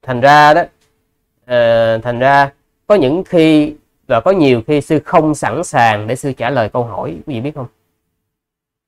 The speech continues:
Ờ, thành ra là cứ gửi câu hỏi vào ở trong cái danh sách vấn đáp thì sư sẽ tranh thủ sư trả lời. Nếu như mà một tuần hai buổi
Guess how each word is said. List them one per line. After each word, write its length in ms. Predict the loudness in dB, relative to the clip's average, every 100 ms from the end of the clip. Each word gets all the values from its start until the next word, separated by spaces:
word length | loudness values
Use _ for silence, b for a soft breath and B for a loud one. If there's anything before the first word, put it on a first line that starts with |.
| _ _ _
Ờ, 760 | -2 2 4 4 4 2 2 0
thành 220 | -2 -6
ra 280 | 0 2 2
là 420 | 2 0 0 -2 -4 -8 -10 -12 -16 -20 _ _ _ _ _
cứ 140 | 2 4
gửi 180 | 4 2
câu 140 | 2
hỏi 400 | 2 0 0 -2 -2
vào 260 | 0 2 0
ở 60 |
trong 260 | -2 -2 -2
cái 100 | -2
danh 480 | -2 -2 -6 -8 -6
sách 200 | -6 -4
vấn 180 | 0
đáp 240 | 4 2 0 _ _ _ _ _ _
thì 180 | -2 -2
sư 220 | 2 2
sẽ 160 | 2 0
tranh 200 | 0 0
thủ 180 | -4 -6
sư 80 | -4
trả 160 | -2
lời. 380 | 2 4 4 0 _ _ _ _ _
Nếu 260 | 2 4 4
như 460 | 4 4 4 2
mà 260 | 2 2 2 0 -8 -14 -16 -18 -20 -20 _ -2
một 260 | -2 0
tuần 400 | 0 2 0 -4
hai 360 | 0 2 4 2
buổi 460 | 0 0 -2 -4